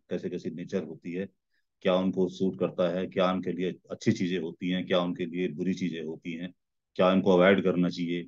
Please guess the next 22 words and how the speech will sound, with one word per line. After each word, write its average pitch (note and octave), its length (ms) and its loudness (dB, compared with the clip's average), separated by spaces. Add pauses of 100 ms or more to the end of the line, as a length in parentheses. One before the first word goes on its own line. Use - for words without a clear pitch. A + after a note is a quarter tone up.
(120)
क्या F2+ 180 2
उनको F2+ 260 0
अडॉप्ट F#2 360 4
करना E2+ 260 2
चाहिए, E2+ 360 -8 (400)
वो G#2 80 4
सारा A#2 280 6
हमने A2+ 200 6
वृश्चिक F#2+ 380 2
लगन G#2 180 6
तक - 160 -2
के G2 80 0
लिए F#2 120 2
बताया। F2 540 -4
तो - 60 -4
आज A2+ 380 6
हम A2+ 140 8
चलेंगे G2 380 4
धनु F2+ 240 0
लगन F2 240 0
के D#2+ 180 -10
ऊपर। G2 300 -4